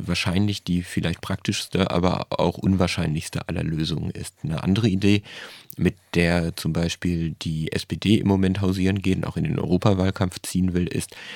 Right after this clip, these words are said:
dass man im Prinzip den Besitz an den Datenbergen, die weltweit angelegt worden sind, ähm,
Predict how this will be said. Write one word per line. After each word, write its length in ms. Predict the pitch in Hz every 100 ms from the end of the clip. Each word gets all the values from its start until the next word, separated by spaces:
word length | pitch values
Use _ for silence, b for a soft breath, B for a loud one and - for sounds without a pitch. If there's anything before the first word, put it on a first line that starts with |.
| B
dass 160 | - 80
man 120 | 87
im 80 | -
Prinzip 400 | 90 87 98 -
den 320 | 82 82 78 -
Besitz 540 | 82 82 104 - -
an 120 | - 87
den 180 | 90
Datenbergen, 640 | 80 90 - 107 92 98 95
die 140 | 98
weltweit 600 | 87 92 - 85 87 -
angelegt 600 | 87 90 87 85 - -
worden 320 | 80 85 85 85
sind, 500 | 82 82 80 - -
ähm, 240 | 87 80